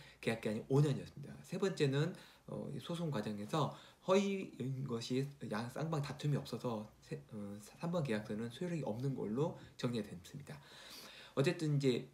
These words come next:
원고 임차인은 십오 년 십이월에 그 계약, 네 번째 계약서, 계약 기한 오 년 계약서에 따라서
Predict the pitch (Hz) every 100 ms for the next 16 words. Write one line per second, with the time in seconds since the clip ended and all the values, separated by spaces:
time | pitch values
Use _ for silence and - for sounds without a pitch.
0 | - 120 131 147 165 135 120 113 135 117
1 | 113 147 98 - - _ - 165 175 170
2 | 165 147 139 143 220 202 180 113 98 127
3 | 143 113 - 131 - - - _ - 147
4 | 127 151 147 135 107 107 - - 90 -
5 | - 120 - 110 127 147 131 117 113 117
6 | - 110 98 113 113 107 117 165